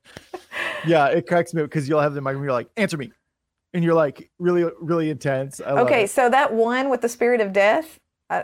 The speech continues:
Speaker 2: that, that this is, th-, that one is interesting because I said, I said, "Be quiet." Tell, then I said, "Answer me." <laughs>
Speaker 1: Yeah.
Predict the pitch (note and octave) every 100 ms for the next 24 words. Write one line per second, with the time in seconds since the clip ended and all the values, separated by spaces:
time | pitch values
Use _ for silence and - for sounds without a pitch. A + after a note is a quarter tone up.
0 | - G3 G3 - - F3+ G3 F#3 F3+ F3+
1 | G#3+ A#3+ C4+ B3 A3+ - _ - F#3+ F#3
2 | - F#3+ G#3+ A#3+ B3 A#3 G#3+ G#3+ A3 A3
3 | A#3+ A3 G#3 G3 G#3 G3 F#3 G3 - G3+
4 | F#3+ F#3 _ _ _ - G3 G#3 G#3 G3
5 | F#3 - _ _ _ - - D#3 C#4 D#4+
6 | - C4+ G3+ D#3 - C#4 C#4+ G3 G3 A#3
7 | G#3+ A3 G3+ D4 D#4 C4+ G#3 A3 - -
8 | - _ _ _ _ _ _ C3+ C#3 G#2+